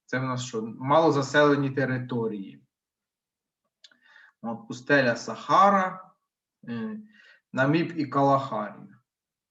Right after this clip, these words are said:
Оскільки води мало і людей, відповідно, мало. Причини от нерівномірно. Це природні були.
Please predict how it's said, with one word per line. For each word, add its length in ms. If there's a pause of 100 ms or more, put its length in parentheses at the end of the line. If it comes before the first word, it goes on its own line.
(220)
Оскільки 520 (380)
води 400
мало 640
і 100
людей, 400
відповідно, 580
мало. 420 (1000)
Причини 500
от 180
нерівномірно. 480
Це 160
природні 680
були. 500